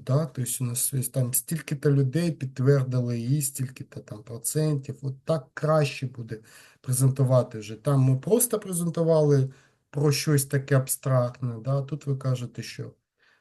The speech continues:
ми, у нас є підтверджуючі, або там Google тренди, при-, про-, ми проаналізували Google тренди і маємо,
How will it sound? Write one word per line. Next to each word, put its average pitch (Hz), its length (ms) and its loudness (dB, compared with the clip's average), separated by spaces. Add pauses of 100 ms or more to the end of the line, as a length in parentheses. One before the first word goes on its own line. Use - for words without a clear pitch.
(160)
ми, 135 200 6
у 139 60 6
нас 135 280 4
є 131 80 2
підтверджуючі, 123 880 -4 (100)
або 127 320 0
там 131 280 2
Google 139 480 2
тренди, 139 460 2
при-, - 220 -10
про-, 123 220 -8
ми 131 200 2
проаналізували 135 840 2
Google 123 480 -4
тренди 143 600 0 (300)
і 127 120 0
маємо, 131 880 4